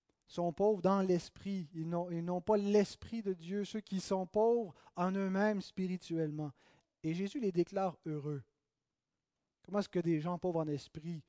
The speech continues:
comment est-ce que des gens déchus depuis la chute peuvent-ils être heureux ? Heureux ceux qui reconnaissent qu'ils sont dans cette condition.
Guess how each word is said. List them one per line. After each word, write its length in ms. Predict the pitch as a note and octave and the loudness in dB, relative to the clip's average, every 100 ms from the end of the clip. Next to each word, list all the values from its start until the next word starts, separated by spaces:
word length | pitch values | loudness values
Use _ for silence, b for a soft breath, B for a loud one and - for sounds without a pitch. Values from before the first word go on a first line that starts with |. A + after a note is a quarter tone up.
| b b | b b
comment 120 | E3 | -6
est-ce 80 | F3 | -4
que 60 | |
des 200 | E3+ E3+ | 0 0
gens 200 | D#3 F#3 | 0 -2
déchus 600 | F3 D#3+ F#3 - G#3 G#3 E3+ _ _ _ - | -2 0 -2 -4 -6 -6 -6 _ _ _ -10
depuis 240 | D3 F3 | -6 0
la 120 | E3 | 0
chute 240 | D3+ G3+ G3+ | 0 -4 -2
peuvent-ils 400 | E3+ - F#3 F3+ | -4 0 0 4
être 280 | F3 F3+ - | 4 4 2
heureux ? 460 | G3+ F#3 E3+ F3+ D#3 _ _ _ _ _ _ _ _ _ _ _ _ _ _ _ _ _ _ _ - | 4 4 4 2 0 _ _ _ _ _ _ _ _ _ _ _ _ _ _ _ _ _ _ _ -4
Heureux 260 | G3 G#3 C4 | -2 -2 -4
ceux 140 | G#3+ | -8
qui 160 | - E3 | -6 -4
reconnaissent 560 | F3+ F#3+ F3+ F#3+ - | -2 -4 -4 -6 -8
qu'ils 140 | - D3+ | -10 -10
sont 220 | - C#3+ | -8 -8
dans 100 | B2+ | -8
cette 240 | - - | -10 -14
condition. 520 | C3 B2+ A2+ - A2+ | -14 -14 -14 -12 -12